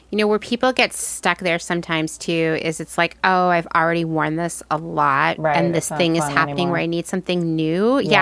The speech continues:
Speaker 2: Yeah.
Speaker 1: or it's fun. It needs to be fun. I need, I mean, and I get it. Like, right, we get bored. We are humans. We
Speaker 2: Yeah.
Speaker 1: get bored. What is your advice to someone who is like, "Everything in my closet I've worn a thousand times"? Probably not true.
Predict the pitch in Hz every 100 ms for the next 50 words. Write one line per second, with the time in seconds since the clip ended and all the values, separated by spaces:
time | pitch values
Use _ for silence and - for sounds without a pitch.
0 | 185 180 - - - 170 190 240 277 -
1 | - - - 202 214 - 214 196 196 180
2 | 190 208 202 180 180 190 262 294 349 339
3 | 339 226 202 190 185 196 190 196 254 240
4 | 165 156 151 139 - - 254 262 - 262
5 | 254 202 160 170 - - 170 220 220 208
6 | - 190 190 - - - - - 359 480
7 | 480 494 254 202 190 - 196 185 175 175
8 | 175 170 185 180 185 180 175 175 - -
9 | - - - - _ 185 180 196 247 277
10 | 285 185 170 170 180 180 - 165 165 170
11 | 165 170 170 - 156 - 139 151 180 -
12 | 139 147 - - 143 127 131 - - -
13 | 185